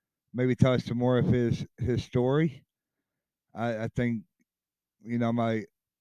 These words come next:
listeners would like that. I know I would. And this has been your host, Justin Stewart, for Justin's Island Entertainment and World View and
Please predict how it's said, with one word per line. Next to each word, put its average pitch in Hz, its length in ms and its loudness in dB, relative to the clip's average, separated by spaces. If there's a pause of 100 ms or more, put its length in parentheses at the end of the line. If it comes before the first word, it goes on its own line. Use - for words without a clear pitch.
(120)
listeners 117 420 0
would 110 120 -2
like 113 200 -6
that. 143 280 0 (840)
I 110 120 -4
know 117 120 0
I 117 100 -2
would. 131 480 2 (920)
And 120 680 0 (140)
this 143 160 2
has 120 120 4
been 135 240 2
your 123 140 0
host, 143 400 4 (1200)
Justin 127 320 0
Stewart, 147 420 4
for 113 260 2
Justin's 123 520 -2
Island 131 320 0
Entertainment 123 680 2
and 113 80 -2
World 117 260 4
View 135 400 0 (220)
and 104 180 -6